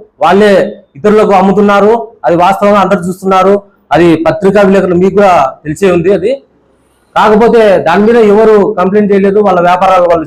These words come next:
చేసుకుంటున్నారు, పోతున్నాయి. కాకపోతే నేను జ-, జరిగిన సందర్భం ఏంది, నాకు బాకీ ఉంటే నేను వేసుకోవడం జరిగింది, అంతేగాని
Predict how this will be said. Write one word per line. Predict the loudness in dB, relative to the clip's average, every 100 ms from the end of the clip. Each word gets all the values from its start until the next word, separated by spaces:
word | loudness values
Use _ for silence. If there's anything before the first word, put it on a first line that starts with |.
| -10
చేసుకుంటున్నారు, | -16 -16 -8 -4 -4
పోతున్నాయి. | -6 -6 -4 -4 -8 _ _ _ _ _ _ _ _
కాకపోతే | -2 0 2 2
నేను | 2 2 0 -2
జ-, | -8 -12 -6
జరిగిన | 0 0 2
సందర్భం | 2 0 0 2
ఏంది, | 2 2 2 0 -4 -16 _ _ -6
నాకు | -2 0
బాకీ | 0 0 0
ఉంటే | 0 2
నేను | 2 2
వేసుకోవడం | 0 0 0
జరిగింది, | 2 2 0 -2
అంతేగాని | -6 -4 -2 0 2